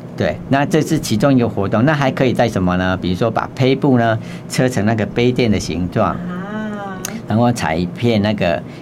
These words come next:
Speaker 1: 要那个刚，呃，还没有完全成熟的叶子。
Speaker 2: 嗯哼。
Speaker 1: 对，那拌青色的，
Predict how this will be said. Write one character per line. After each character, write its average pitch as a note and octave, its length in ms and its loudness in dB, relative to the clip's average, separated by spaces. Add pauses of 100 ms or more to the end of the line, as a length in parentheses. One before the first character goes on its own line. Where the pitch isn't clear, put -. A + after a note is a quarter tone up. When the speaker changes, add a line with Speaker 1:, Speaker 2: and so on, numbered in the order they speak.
(100)
Speaker 1:
要 A#2 240 4
那 A#2+ 100 4
个 A2+ 220 0
刚， C#3 340 4 (240)
呃， G#2 580 2 (120)
还 A#2+ 180 0
没 D3 120 4
有 A2+ 280 4
完 A2 240 2
全 G#2 500 2 (520)
成 G#2+ 260 2
熟 F2+ 260 0
的 F2 140 0
叶 G#2+ 240 2
子。 - 220 -10
Speaker 2:
嗯 A3+ 180 -2
哼。 E4 60 -4 (280)
Speaker 1:
对， - 180 0 (160)
那 A#2 160 0
拌 A2+ 240 0
青 A#2 260 2
色 A#2 220 2
的， F2+ 100 -4